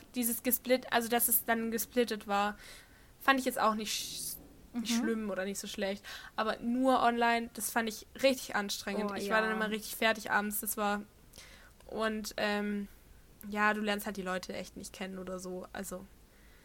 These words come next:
Speaker 1: ja, ich hatte jetzt auch nicht so viel Kontakt zu den Leuten da eben beim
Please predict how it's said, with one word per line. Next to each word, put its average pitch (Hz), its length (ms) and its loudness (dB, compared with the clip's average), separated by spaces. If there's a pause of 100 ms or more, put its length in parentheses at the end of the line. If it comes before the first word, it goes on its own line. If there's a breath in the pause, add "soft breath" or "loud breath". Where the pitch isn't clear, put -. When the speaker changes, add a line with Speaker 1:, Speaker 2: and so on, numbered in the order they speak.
(480 soft breath)
Speaker 1:
ja, 208 200 2
ich 214 140 -2
hatte 240 140 2
jetzt 214 240 2
auch 214 160 2
nicht 226 480 -2
so 240 100 -4
viel 240 180 -6
Kontakt 254 360 -2
zu 254 140 -4
den 233 140 -2
Leuten 233 360 2
da 220 160 -2
eben 226 300 -4
beim 208 500 -6